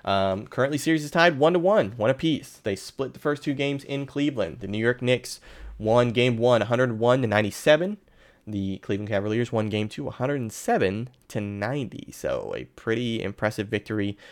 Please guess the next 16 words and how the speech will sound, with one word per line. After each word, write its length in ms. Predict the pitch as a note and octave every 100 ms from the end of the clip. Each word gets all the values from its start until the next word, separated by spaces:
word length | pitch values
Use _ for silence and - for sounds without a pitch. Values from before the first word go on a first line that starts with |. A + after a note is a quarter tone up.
| - - - -
in 120 | G2
the 40 |
second 300 | - A3 C#3+
game 240 | A#2 G#2+ G2+
for 120 | G#2
the 60 |
Cleveland 280 | - G#2+ G2+
Cavaliers, 420 | G2 F2+ G2 G2
bouncing 340 | - F#2+ F#2+ G#2+
back 200 | F#2+ F#2
after 220 | G2+ F#2+
losing 340 | F#2 G2+ G#2+ G2
on 120 | F#2+
their 100 | F#2+
home 200 | E3 F3+
floor 440 | - G2 F#2+ -